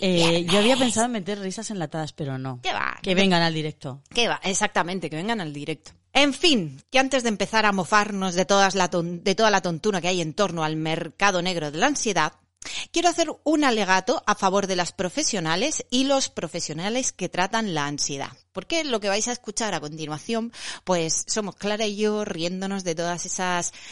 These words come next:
Speaker 1: de todos esos síntomas que, que bueno, que nos mofamos sobre todo porque tienen que ver con el mundo capitalista en el que vivimos, ¿no?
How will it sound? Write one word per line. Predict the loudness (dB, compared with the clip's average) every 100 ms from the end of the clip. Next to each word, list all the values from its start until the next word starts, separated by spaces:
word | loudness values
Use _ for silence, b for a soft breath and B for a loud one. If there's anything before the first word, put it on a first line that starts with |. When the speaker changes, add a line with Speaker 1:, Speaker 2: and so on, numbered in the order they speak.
| -10
Speaker 1:
de | -4 2
todos | 4 4
esos | 2 2 0 B B
síntomas | -2 0 2 2 0 0 0 0 0 -4 B B -6
que, | 2 4 6 4 0 0
que | 2
bueno, | 4 2
que | -2
nos | -2
mofamos | 0 2 4 4
sobre | 2 2
todo | 2 2 2
porque | 0 0
tienen | -2 -2 -2
que | 0
ver | 0 0
con | -2 -2
el | -2
mundo | -2 -2
capitalista | -2 -4 -6 -4 -4
en | -4
el |
que | -4
vivimos, | -4 -2 -2 -2 -4 -4
¿no? | -6